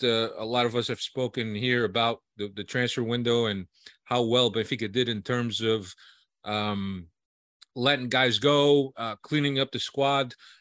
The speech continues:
Uh, he said that the criteria, he felt that the criteria i-, is very obvious for everyone to see, uh, is, uh, to, uh, uh, acquire,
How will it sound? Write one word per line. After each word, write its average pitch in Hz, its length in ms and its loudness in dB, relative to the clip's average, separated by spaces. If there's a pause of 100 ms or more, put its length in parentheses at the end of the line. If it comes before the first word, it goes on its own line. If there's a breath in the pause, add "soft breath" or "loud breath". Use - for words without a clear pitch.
(140 loud breath)
Uh, 107 180 -6
he 131 80 -6
said 147 220 2
that 139 240 0
the 135 80 0
criteria, 151 720 4 (220)
he 127 180 -8
felt 131 260 -4
that 139 140 -4
the 135 60 -6 (100)
criteria 139 500 4 (160)
i-, 135 160 -6
is 120 160 -4
very 127 260 0
obvious 123 380 0
for 123 180 -2
everyone 113 340 -2
to 98 100 -12
see, 123 400 -2 (340 loud breath)
uh, 107 280 -4 (100)
is, 110 340 -2
uh, 110 240 2 (500 soft breath)
to, 127 460 0
uh, 107 360 -4 (840)
uh, 107 80 -8 (120)
acquire, 156 920 4